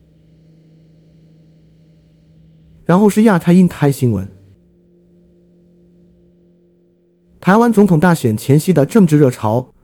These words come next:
台湾星期六举行总统与立法委员选举，选前之夜蓝绿白造势活动的人潮都爆满。民进党能否延续政权，在野党能否变天，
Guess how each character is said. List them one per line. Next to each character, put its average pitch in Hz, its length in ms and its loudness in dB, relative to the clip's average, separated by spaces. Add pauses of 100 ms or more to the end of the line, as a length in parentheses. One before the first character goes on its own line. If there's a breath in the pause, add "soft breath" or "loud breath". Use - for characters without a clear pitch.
(220)
台 175 160 -2
湾 220 160 2
星 240 160 -2
期 247 100 -2
六 247 160 4
举 131 140 -6
行 156 160 -2
总 151 160 -2
统 143 280 -2
与 135 120 -2
立 196 140 2
法 175 140 0
委 143 120 0
员 117 100 0
选 151 240 -2
举， - 280 -12 (340)
选 156 260 0
前 175 200 0
之 226 120 -2
夜 220 140 2
蓝 165 160 2
绿 196 80 4
白 135 340 -2 (140)
造 190 180 0
势 170 140 -4
活 147 160 0
动 170 100 0
的 147 80 0
人 127 140 0
潮 143 240 -2
都 202 100 0
爆 190 160 0
满。 113 260 -8 (300)
民 196 180 2
进 226 180 0
党 110 260 -4
能 170 160 0
否 131 160 -2
延 120 160 0
续 170 140 -6
政 156 180 0
权， 123 320 -6 (220)
在 165 180 -2
野 175 100 2
党 123 220 -4
能 143 120 -2
否 175 120 -4
变 143 180 -2
天， 165 300 -2